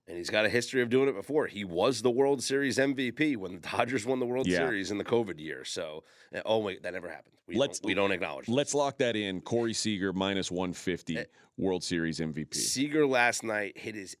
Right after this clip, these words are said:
Speaker 1: eighteenth career postseason home run that ties Carlos Correa for the second most amongst shortstops ever in the postseason. Like, the, the dude is just absolutely lights out when it comes to this, comes to the postseason.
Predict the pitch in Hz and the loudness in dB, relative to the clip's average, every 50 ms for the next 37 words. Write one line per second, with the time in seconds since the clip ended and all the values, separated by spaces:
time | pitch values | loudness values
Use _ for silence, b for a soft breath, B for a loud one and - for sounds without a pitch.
0 | _ - 120 143 147 - _ - - - 135 143 135 - - - - 127 104 104 | _ -12 -12 -12 -12 -12 _ -10 -6 -4 -4 -4 -6 -8 -10 -4 -4 -2 -2 -2
1 | 107 110 113 110 - - - 107 110 104 - - 104 98 92 98 90 82 104 98 | -4 -4 -6 -8 -8 -4 -4 -4 -4 -4 -6 -8 -8 -8 -10 -10 -6 -4 -4 -4
2 | 95 95 95 101 101 101 92 - - - 101 104 110 104 - - - 113 104 104 | -4 -4 -4 -4 -4 -4 -6 -8 -6 -2 0 0 2 0 -2 -4 -2 -2 -2 -2
3 | 101 - - - 95 92 98 98 95 - 82 76 - - - - - 117 - - | -4 -6 -8 -8 -6 -4 -4 -4 -4 -6 -10 -10 -8 -6 -4 0 0 0 0 0
4 | 123 107 98 95 98 101 - - - _ _ _ _ _ _ _ _ _ _ - | -4 -4 -2 -4 -4 -4 -4 -8 -12 _ _ _ _ _ _ _ _ _ _ -4
5 | 107 104 98 98 95 95 87 - - - - - - - - 107 107 - - - | -4 -2 0 -2 -2 -2 -4 -8 -12 -10 -6 -6 -6 -4 -6 -8 -8 -6 -6 -6
6 | - 76 69 - - - - - - _ _ _ _ _ _ _ _ 104 104 85 | -6 -8 -8 -10 -10 -10 -10 -10 -12 _ _ _ _ _ _ _ _ 0 0 0
7 | 78 71 - _ _ _ _ _ - 95 92 85 82 87 78 69 - - 67 67 | -2 -10 -18 _ _ _ _ _ -8 -8 -8 -6 -4 -6 -6 -6 -10 -14 -16 -18
8 | 67 69 67 - 98 90 85 85 92 85 87 120 123 120 110 92 - - 107 92 | -20 -20 -20 -18 -18 -18 -16 -16 -16 -6 0 0 0 2 0 -2 -4 -6 -6 -8
9 | - - - - 95 98 - - - 107 95 90 95 92 78 85 85 82 87 85 | -8 -6 -4 -4 -4 -4 -6 -8 -10 -10 -8 -10 -10 -10 -10 -10 -10 -10 -12 -12
10 | - 92 95 90 90 85 - - 101 85 82 - - 80 80 80 - - 92 87 | -10 -8 -6 -6 -6 -6 -6 -6 -4 -4 -6 -6 -8 -12 -14 -12 -10 -8 -8 -8
11 | 85 - - - 82 82 82 - - - - _ - - 117 104 92 - 101 90 | -8 -8 -8 -8 -8 -8 -8 -10 -10 -12 -16 _ -10 -6 -6 -6 -6 -8 -10 -10
12 | 85 95 95 87 82 - - 87 85 90 | -6 -6 -6 -6 -6 -8 -10 -12 -14 -16